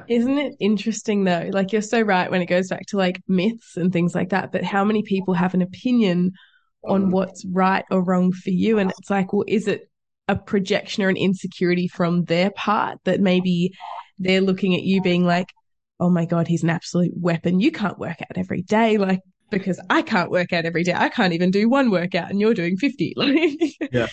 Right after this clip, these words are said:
Speaker 2: yeah.
Speaker 1: so it's just, it's funny when it goes back to, like, even recognizing, I guess, what people tell you, but you're right. Like, you just kinda stuck to your guns and you do what feels good for you. And that's what's most important at the end of the day.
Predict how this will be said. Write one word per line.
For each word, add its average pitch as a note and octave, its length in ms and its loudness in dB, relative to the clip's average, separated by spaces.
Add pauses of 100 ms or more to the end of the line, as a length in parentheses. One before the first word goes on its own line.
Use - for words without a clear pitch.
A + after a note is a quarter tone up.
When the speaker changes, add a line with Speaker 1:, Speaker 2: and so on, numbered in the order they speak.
Speaker 2:
yeah. A2+ 160 -2 (280)
Speaker 1:
so G#3 120 0
it's - 180 -4
just, A#3 300 0
it's G3 200 -4
funny F#3+ 300 2
when F3+ 160 2
it - 60 -6
goes E3 260 0
back D#3+ 280 -4 (160)
to, F3 100 -2
like, F3 280 -4 (380)
even G3 320 2
recognizing, F3+ 920 0
I D#3+ 100 2
guess, E3 260 -2
what F3+ 160 0
people F#3+ 260 -4
tell G3+ 240 0
you, E3+ 260 0
but D3+ 200 -4 (480)
you're F#3 200 -2
right. F#3 280 2
Like, F#3 180 -2
you F3 80 -2
just F3+ 180 -8
kinda F3+ 200 0
stuck - 300 -4
to F#3+ 80 -2
your F3 60 0
guns F3+ 300 0
and E3 100 2
you E3 120 2
do F3 200 0
what - 200 -4
feels E3 200 0
good D#3 280 -4
for D3 80 -2
you. D#3 340 0 (100)
And E3+ 220 0
that's - 320 -4
what's - 220 -4
most D#3 200 -2
important F#3+ 440 -2
at - 80 -14
the - 100 -4
end - 160 -4
of - 60 -20
the - 80 -10
day. - 340 -4